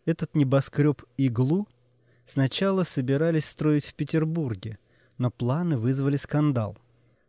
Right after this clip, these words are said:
Кроме свиньи, в комнате находилось ещё одиннадцать существ в чёрных монашеских балахонах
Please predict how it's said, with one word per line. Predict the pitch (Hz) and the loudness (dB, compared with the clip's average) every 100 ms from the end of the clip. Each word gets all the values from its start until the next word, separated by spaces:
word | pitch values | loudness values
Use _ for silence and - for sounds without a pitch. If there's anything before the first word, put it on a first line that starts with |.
| - | -2
Кроме | 139 151 156 | 4 6 4
свиньи, | - 160 160 147 196 180 | 2 2 2 2 0 -2
в | - | -4
комнате | - 147 139 - | 2 4 4 4
находилось | 139 139 156 165 202 151 | 2 2 2 2 2 2
ещё | 156 - 160 | 0 2 4
одиннадцать | 131 123 135 139 143 | 4 4 2 2 -2
существ | - 147 - - 120 98 - - - | -2 -4 -2 -2 -2 -2 -10 -20 -20
в | - | -8
чёрных | - 180 175 147 | 0 2 2 0
монашеских | 123 123 147 147 - 123 110 | 0 0 0 -2 -4 -6 -4
балахонах | 117 113 110 151 170 170 | -4 -4 -2 0 0 -2